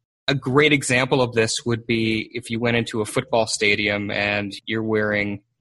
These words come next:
whatever your team's jersey is and your team does a pick six and runs it back and scores a touchdown, that you have people that don't really know each other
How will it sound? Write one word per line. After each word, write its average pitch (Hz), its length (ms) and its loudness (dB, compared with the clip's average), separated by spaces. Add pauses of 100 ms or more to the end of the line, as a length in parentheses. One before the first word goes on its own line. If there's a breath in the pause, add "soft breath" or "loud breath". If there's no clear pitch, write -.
(160)
whatever 107 240 -8
your 104 100 -6
team's 107 320 -6
jersey 104 400 -2
is 101 380 0
and 95 280 -12
your 104 140 -8
team 101 260 -10 (140)
does 113 160 0
a 110 60 -2
pick - 260 -4
six - 320 -2
and 117 100 -6
runs 120 240 0
it 117 160 -8
back 117 300 2
and 117 100 -6
scores - 280 -2
a 107 40 -6
touchdown, - 540 -2 (300 loud breath)
that 156 120 0
you 139 60 0
have 139 220 0
people 147 260 2
that 123 140 -2
don't 123 160 2
really 120 240 0
know 117 240 4
each - 180 0
other 107 380 2